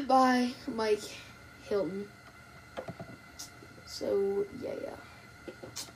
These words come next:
that's that. Mike Hilton is number twenty, and it is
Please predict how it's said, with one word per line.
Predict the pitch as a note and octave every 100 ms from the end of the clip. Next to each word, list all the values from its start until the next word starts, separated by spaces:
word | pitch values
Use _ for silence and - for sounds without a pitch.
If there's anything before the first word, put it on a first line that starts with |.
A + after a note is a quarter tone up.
| -
that's | - -
that. | - - - - - - - - - - - - -
Mike | - G#3
Hilton | - A#3+ B3 A#3 A#3 -
is | G3+ G3 F#3+ - - - - - - - -
number | C#4+ C4 A#3+ A#3+
twenty, | - E4+ E4 D#4+ D4+ D4 - - - - B3+
and | A#3 A3+ A3+ A3+ - - - - - - - - - - -
it | A#3
is | G#3+ G#3